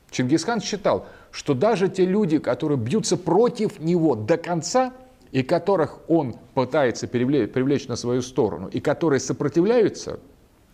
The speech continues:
это достойные люди. Если б все-таки их брали в плен, он предлагал им высшие посты в своей армии. А если монголы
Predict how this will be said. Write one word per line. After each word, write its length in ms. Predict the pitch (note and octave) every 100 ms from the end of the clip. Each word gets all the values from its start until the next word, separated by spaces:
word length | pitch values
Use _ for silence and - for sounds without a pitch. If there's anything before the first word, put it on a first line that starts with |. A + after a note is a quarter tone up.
| -
это 180 | B2 C3
достойные 600 | B2 - - B2 A#2 A2
люди. 240 | G2 E2
Если 260 | F2+ D3+ F3+
б 80 | C#3+
все-таки 480 | - G3 E3+ D#3+
их 140 | C3 A2+
брали 340 | E3+ C4 G#3+
в 80 | -
плен, 280 | - G2 F2+ - - -
он 140 | F#3
предлагал 540 | F3+ D#3+ D3 D#3 F#3+ D3+
им 80 |
высшие 340 | A#2+ G#3 - C#3+
посты 360 | B2+ A#2+ -
в 40 | -
своей 320 | C#3 C3 C3+
армии. 460 | G2 F#2+ F2 E2 - - -
А 160 | - D#3
если 680 | F3 G3 A3+ - A#2 G2 E2+ - - -
монголы 680 | A2+ D#3+ E3+ F#3+ D3 G2